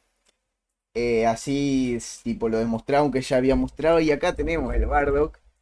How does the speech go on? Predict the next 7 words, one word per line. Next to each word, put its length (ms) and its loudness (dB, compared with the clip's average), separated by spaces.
Eh, 680 2
que 140 4
podemos 500 4
jugar 580 4
totalmente, 1080 2
cargar 840 4
ki 500 0